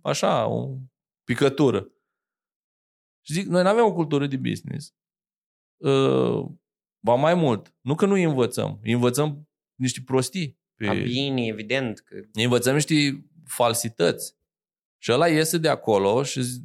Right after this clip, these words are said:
Speaker 1: vede trei filme, află despre Apple și despre Facebook și despre nu știu mai ce, care odată s-au creat în alte ere, în alte zone, în alte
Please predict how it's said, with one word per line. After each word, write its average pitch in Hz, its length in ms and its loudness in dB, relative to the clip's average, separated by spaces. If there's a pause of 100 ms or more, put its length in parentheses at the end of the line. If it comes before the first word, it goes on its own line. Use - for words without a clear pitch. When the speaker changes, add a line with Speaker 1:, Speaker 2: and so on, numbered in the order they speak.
Speaker 1:
vede 131 500 0
trei 127 280 0
filme, 101 560 -2
află 120 300 0
despre 120 420 -2
Apple 95 340 0
și 110 120 -12
despre 98 680 -8
Facebook 95 540 -4
și 101 40 -16
despre 101 280 -12
nu 104 100 -2
știu 110 180 -10
mai 104 180 -2
ce, 92 220 -8
care 101 280 -2
odată 123 320 0
s-au 113 180 -2
creat 107 280 0
în 104 100 -2
alte 113 340 0
ere, 87 320 0
în 98 140 -4
alte 117 280 0
zone, 95 400 -4
în 98 80 -6
alte 110 520 -4